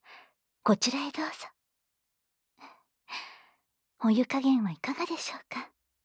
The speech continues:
よろしいようですね。よかったです。私も一緒にお風呂へ入らせていただきます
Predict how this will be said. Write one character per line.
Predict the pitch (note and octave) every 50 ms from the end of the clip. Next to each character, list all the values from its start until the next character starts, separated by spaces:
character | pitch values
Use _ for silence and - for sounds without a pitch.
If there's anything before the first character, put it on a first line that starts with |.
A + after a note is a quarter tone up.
| _ _ _ _ _ _ _ _ _ _ _ _ _ _ _ _ _ _ _ _ _ _ _ _ _ _ _ _ _ _ _ _ _ _ _ _ _ _ _ _ _ _ _ _ - D#4 D#4 - - - - _ _ _ _ _ _ _ _ _ - - - - - - - - - - _ _ _ _ _ _ _ _ _ _ _ _ -
よ | A#3 A#3
ろ | A3+ B3
し | - - - C#4
い | C4+ -
よ | C#4
う | C4
で | - -
す | - - - - -
ね。 | C4 C#4+ E4 - - _ _ _ _ _ _ _ _ _ _ _ _ _ _ _ _ _ _ - C4+
よ | D4
か | - - F#4+
っ |
た | - - F#4+ D4+
で | - C#4 D#4 -
す。 | - - - _ _ _ _ _ _ _ _ _ - - _ _ _ _ _ _ _ _ _ _ _ _ _ -
私 | G#3+ F3+ - A3+ A3+ - - - A#3+
も | - - - - - - - - - - - - _ _ _ _ _ _ _ _ -
一 | G#3 G3+
緒 | - - B3 B3
に | B3 B3 B3
お |
風 | - - - C4
呂 | C4+
へ | A#3+ F#3+
入 | E3 - - - A#3 B3+
ら | - C#4+
せ | - D#4
て | - D4+
い | B3 -
た | G#3+ G3+
だ | G#3+ G#3
き | - A3+
ま | A#3 B3+
す | - - -